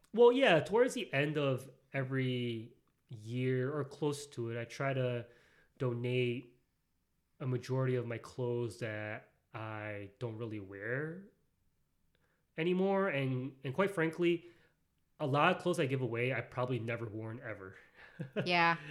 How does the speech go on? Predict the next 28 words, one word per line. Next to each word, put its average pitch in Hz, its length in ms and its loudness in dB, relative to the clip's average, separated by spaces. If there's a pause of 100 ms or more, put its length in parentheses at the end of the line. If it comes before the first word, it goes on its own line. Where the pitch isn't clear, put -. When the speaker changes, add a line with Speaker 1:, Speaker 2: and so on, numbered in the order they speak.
(120)
Speaker 1:
Like, 160 160 4
some 185 180 2
of 190 140 6
the - 60 -8
cl-, 208 80 0
like, 170 100 4
a 170 60 4
lot 190 400 6
of 185 80 8
the 170 80 4
clothes 160 500 4
are, 147 160 4
like, 131 260 0
brand 131 480 4
new. 127 360 2 (240)
Some 165 240 2
of 180 100 2
them 202 300 2
that, 143 400 2 (580)
uh, 131 440 0 (160)
don't 156 180 4
have 151 200 2
tags 135 340 2
on 147 140 2
'em 143 80 0
because 131 220 -2
I 127 120 -2
just, 131 240 -6